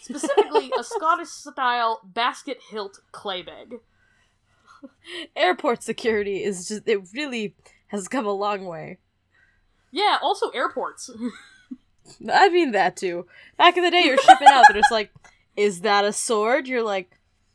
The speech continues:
Speaker 2: "No." Which honestly is actually pretty much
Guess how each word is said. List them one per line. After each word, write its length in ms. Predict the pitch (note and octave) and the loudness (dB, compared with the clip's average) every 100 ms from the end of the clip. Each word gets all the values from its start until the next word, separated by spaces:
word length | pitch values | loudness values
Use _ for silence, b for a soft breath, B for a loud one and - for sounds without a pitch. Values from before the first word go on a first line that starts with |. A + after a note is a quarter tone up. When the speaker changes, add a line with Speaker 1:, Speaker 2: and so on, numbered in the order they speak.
| _ _ E3 | _ _ -20
Speaker 2:
"No." 1000 | E3 E3+ G3+ G3 F#3+ G3 G#3 A3+ C#4 - b b | -12 -6 -2 0 2 4 4 4 0 -4 b b
Which 180 | A#3+ B3+ | -6 0
honestly 440 | C4+ F#4+ F4 C#4 A3+ | 6 6 4 0 0
is 120 | A3 | 2
actually 260 | G#3 - | 0 -2
pretty 220 | - B3+ B3+ | -10 -8 -6
much 260 | G#3+ - | -6 -8